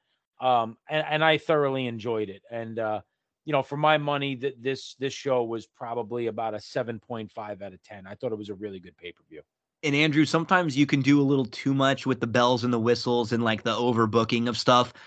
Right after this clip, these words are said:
Speaker 2: But with these two guys, we'd seen 'em so many times, you had to kinda do that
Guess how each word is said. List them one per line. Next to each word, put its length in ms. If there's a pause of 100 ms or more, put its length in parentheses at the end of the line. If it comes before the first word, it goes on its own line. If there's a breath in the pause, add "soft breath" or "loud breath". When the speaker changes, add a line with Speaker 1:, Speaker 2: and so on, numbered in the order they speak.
(160 loud breath)
Speaker 2:
But 180
with 140
these 200
two 160
guys, 480 (240 soft breath)
we'd 180
seen 240
'em 120
so 180
many 260
times, 460 (280 loud breath)
you 120
had 240
to 80
kinda 240
do 220
that 260